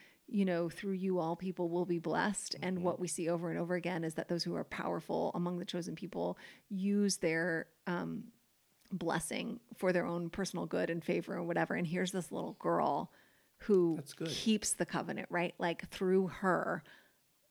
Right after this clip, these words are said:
Speaker 1: all nations, uh, one who is outside of the covenant is blessed because she understands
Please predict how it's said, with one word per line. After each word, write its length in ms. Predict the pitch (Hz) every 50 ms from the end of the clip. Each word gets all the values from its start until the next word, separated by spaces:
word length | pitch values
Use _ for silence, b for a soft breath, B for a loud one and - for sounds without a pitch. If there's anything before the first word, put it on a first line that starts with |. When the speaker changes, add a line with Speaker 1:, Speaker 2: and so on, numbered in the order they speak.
| _ -
Speaker 1:
all 200 | - 180 180 175
nations, 720 | 170 170 170 170 160 - - - - 185 165 - 233 - -
uh, 120 | - 180
one 360 | - 175 180 180 175 180 175
who 140 | 156 170 175
is 100 | 170 -
outside 300 | 160 180 165 - - 165 160
of 60 | -
the 60 | 156
covenant 340 | - 170 156 165 175 160 - -
is 120 | 170 160 -
blessed 640 | - 196 170 165 165 - - 185 - - - -
because 220 | - 185 - 208 -
she 240 | - - 170 -
understands 1160 | - - 208 208 202 214 208 - - - - - 170 190 247 262 - - - 147 185 180 -